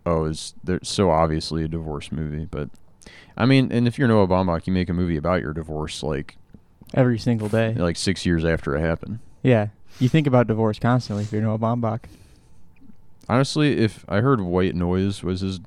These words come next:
Speaker 1: was a divorce mo-, uh,
Speaker 2: Do you think
Speaker 1: movie
Speaker 2: him and Greta Gerwig are gonna make it?
Speaker 1: I, I don't
Speaker 2: Or is divorce Noah
Speaker 1: Who
Speaker 2: Baumbach's
Speaker 1: knows?
Speaker 2: D N A?
Speaker 1: She's,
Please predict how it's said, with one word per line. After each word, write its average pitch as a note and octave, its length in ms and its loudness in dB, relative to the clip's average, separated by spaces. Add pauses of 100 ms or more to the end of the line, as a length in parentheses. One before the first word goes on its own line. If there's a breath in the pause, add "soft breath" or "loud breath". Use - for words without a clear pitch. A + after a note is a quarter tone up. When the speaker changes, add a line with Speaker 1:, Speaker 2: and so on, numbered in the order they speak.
Speaker 1:
was G2 220 -4
a F#2+ 60 -6
divorce F#2+ 460 -6
mo-, G#2 220 -2
uh, G2+ 120 -2
Speaker 2:
Do D3 60 6
you C#3+ 60 8
think A#3 140 4
Speaker 1:
movie G3+ 100 2
Speaker 2:
him F#3 80 0
and F3+ 120 -2
Greta D#3+ 200 0
Gerwig D#3+ 320 -2
are D#3+ 60 -4
gonna D#3+ 240 -2
make D#3+ 240 -4
it? E3 80 -12 (1080)
Speaker 1:
I, C#2 160 -8 (220)
I - 60 -8
don't - 100 -10 (220)
Speaker 2:
Or B2 100 4
is A2 100 2
divorce B2+ 440 0
Noah A#2 220 2
Speaker 1:
Who G#2 60 -4
Speaker 2:
Baumbach's G#2+ 400 0
Speaker 1:
knows? G2 140 2
Speaker 2:
D G#2+ 40 -2
N G#2+ 60 -2
A? G#2+ 240 -4
Speaker 1:
She's, C3 280 0